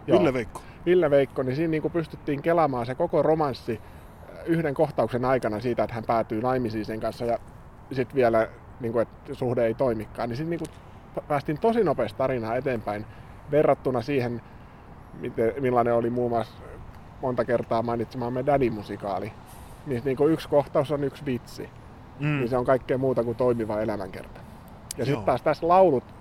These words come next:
Speaker 1: vaik-, laulut oli hyviä, mut ne ei ollut niinku niin kantavassa osassa.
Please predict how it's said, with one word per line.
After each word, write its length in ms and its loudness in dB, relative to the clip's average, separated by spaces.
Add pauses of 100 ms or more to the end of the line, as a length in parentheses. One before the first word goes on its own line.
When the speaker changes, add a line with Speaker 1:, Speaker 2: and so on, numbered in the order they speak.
(120)
Speaker 1:
vaik-, 240 0
laulut 340 6
oli 180 0
hyviä, 320 2
mut 160 -6
ne 80 -2
ei 120 2
ollut 180 0
niinku 200 -2
niin 340 -2 (480)
kantavassa 600 2
osassa. 440 -8